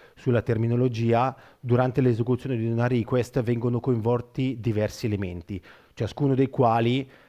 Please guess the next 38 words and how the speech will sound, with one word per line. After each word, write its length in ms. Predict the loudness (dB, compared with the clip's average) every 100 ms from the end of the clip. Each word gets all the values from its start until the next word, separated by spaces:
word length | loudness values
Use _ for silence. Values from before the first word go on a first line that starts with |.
| _
ha 120 | -2
un 120 | -2 0
compito 400 | -2 -2 -4 -2
ben 180 | -2
preciso 760 | -2 -6 -4 -6 -2 -2 -4 -6 _ _ _ _ _ _ 0
e, 400 | 2 4 2 2
e 80 | 2
una 140 | 4
respons-, 340 | 2 0 -6
soprattutto 400 | -4 -6 -4 -4
una 140 | -2 -2
responsabilità 680 | -2 -6 -4 -2 -2 -2 -2
ben 120 | -2
precisa. 640 | -4 -8 -8 -8 -6 -8 -8 -20 -20 -20 -20 -14 -10
Mm, 120 | -10 -10 -2
per 160 | 0
svolgere, 540 | 0 0 0 0 -2 -2
ciascuno 280 | -6 -4
di 60 | -4
questi 240 | -4 -4
elementi, 400 | -2 -2 -2 -4
per 140 | -4 -4
svolgere 520 | 0 0 0 0 0
il 220 | 0 -4
proprio 280 | -4 -2 -2
compito, 580 | 0 -2 -2 -2 0 0
ovviamente 720 | -2 -2 -2 -2 0 -2 -2
consuma 460 | -8 -10 -8 -4 -2
delle 180 | 0 0
risorse. 640 | -2 -4 -4 -4 -8 -8 -10 -10
Può 120 | -4
essere 200 | -2 -2
la 80 | -6
C 140 | -6 -8
P 80 | -4
U, 220 | -2 0
può 140 | 0
essere, 460 | 0 0 -2 -2